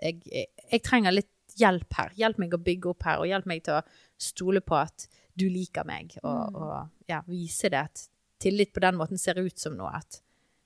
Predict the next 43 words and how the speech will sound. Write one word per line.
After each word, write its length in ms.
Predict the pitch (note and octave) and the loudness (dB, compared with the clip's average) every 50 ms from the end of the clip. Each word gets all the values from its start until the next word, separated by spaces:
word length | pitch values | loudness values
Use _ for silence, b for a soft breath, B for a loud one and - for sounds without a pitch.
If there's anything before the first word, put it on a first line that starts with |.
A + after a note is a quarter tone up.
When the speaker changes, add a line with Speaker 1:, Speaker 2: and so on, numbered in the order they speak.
| _ _ _ - | _ _ _ -6
Speaker 1:
du 100 | F#3 F#3+ | -6 -4
bygger, 440 | E3+ F3+ F3 E3+ E3+ F#3 F3 E3+ - - - - - - | -2 -2 -2 0 2 2 2 2 2 -2 -10 -12 -12 -10
vi 180 | E3+ F3 - F#3+ | -4 0 2 2
Speaker 2:
Ja. 40 | |
Speaker 1:
bygger 240 | F3 F3+ F3+ F3+ G3 F3 | 4 4 4 4 2 2
sammen 480 | - - G3+ F#3 F3 D3+ D3+ D#3 D#3 | 4 4 4 4 2 0 -4 -4 -4
her, 320 | - D#3+ D3+ - C#3+ C3+ - - - | -6 -4 -2 0 -2 -2 -2 -6 -8
eh, 440 | - - D#3 - D3 D3 D3 D#3+ E3 - _ _ - _ _ - - - E3+ F3 - - - | -6 -4 -2 -2 -2 -2 -2 -4 -6 -10 _ _ -20 _ _ -20 -20 -20 -20 -20 -20 -8 -4
oss 300 | - F#3 - - - - - | -2 0 0 0 -2 -2 -4
er 60 | C#3 - | -4 -4
sterkt 520 | - - - E3+ - - - - - - | -2 0 0 0 0 -2 -6 -16 -10 -6
med 140 | - D#3+ - | -2 0 2
at 80 | A3+ A3+ | 4 2
Speaker 2:
Yes. 360 | A3 G#3+ - - - - - _ _ _ _ _ _ | 2 2 -2 -10 -12 -12 -14 _ _ _ _ _ _
Speaker 1:
jeg 160 | - F3 F3 E3 | 0 0 0 0
stoler 460 | - - - F3+ E3+ F3+ F3+ D#3+ D#3 - | 0 -2 -2 0 2 2 4 2 2 2
på 100 | - E3+ | 2 2
meg 260 | E3 E3 E3 D#3+ D#3+ - | 2 2 0 0 0 0
selv, 360 | - - F3 D#3 D3 D3+ D3 | 2 4 4 6 4 4 2
og, 200 | D3+ D#3+ D#3+ D#3 - - | 2 0 0 -4 -6 -2
eh, 320 | - - D3+ D3+ - - C2+ - | 0 0 0 0 -2 -4 -2 4
om 140 | - A#3+ A#3+ | 6 6 8
så 240 | - - F4 C4+ G#3 | 10 12 12 12 12
jeg 320 | F#3+ F#3 F#3 F#3+ F#3+ F#3+ - | 12 12 8 8 8 8 6
ikke 360 | F#3+ F#3+ - - F#3+ F3 F3+ E3+ | 4 4 6 8 10 10 10 10
har, 240 | G3 F#3+ E3+ E3 E3 | 10 8 8 8 8
har 120 | F#3+ A3+ G#3 | 8 10 10
en 80 | G3+ | 12
dag 260 | F#3 G3+ F3+ F3 F3+ - | 12 12 12 12 10 8
som 160 | - - E3+ | 2 0 0
jeg 120 | E3 E3+ E3+ | 0 0 -4
f-, 340 | - - - - - - - - F3+ | -6 -14 -20 -20 -20 -20 -20 -16 -12
skik-, 320 | F3+ - - E3+ - - - - - - - F#3 - _ _ _ _ _ - | -6 -2 -2 -2 -2 -4 -18 -18 -18 -18 -20 -20 -20 _ _ _ _ _ -2
altså, 180 | - G3 - A3 G3+ | 2 6 6 8 8
vi 80 | A3 | 10
har 120 | G#3+ A3+ G3 | 10 12 12
alle 140 | G#3+ B3 C#4 | 12 12 12
dager 300 | A#3 F#3 E3+ F#3+ G#3+ A#3 A3+ | 12 12 12 12 12 10 8
hvor 220 | - A3 G3+ F#3+ | 10 8 8 8
vi 260 | F#3+ F#3+ F#3 F3 F3 F3 | 8 8 8 8 6 4
både 480 | F3 F3 F3 F3+ F#3 F#3 F#3 F3 F#3 F3+ | 2 4 4 4 6 8 8 8 8 6
ser 300 | - - G3 F#3 F3+ - - - b b b b b b | 6 6 6 6 6 6 2 -6 b b b b b b
keitete 500 | - - - F#3+ G3 - A#3 G#3+ - F#3 | 4 8 10 10 10 10 8 6 8 8